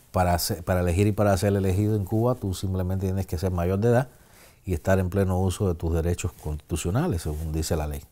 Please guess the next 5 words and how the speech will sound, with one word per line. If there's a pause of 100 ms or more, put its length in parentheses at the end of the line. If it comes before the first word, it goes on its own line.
(1160)
Por
lo
tanto,
eh,
aquel,